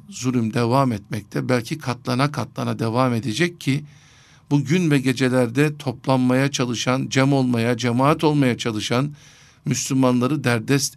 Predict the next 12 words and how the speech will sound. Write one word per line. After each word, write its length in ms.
etmekle 500
meşgul 460
zalimler. 840
Bizler 460
inşallah 600
nefsimize 640
zulümden 600
vazgeçip 520
kendi 680
ruh, 360
nefis, 640
kalp, 360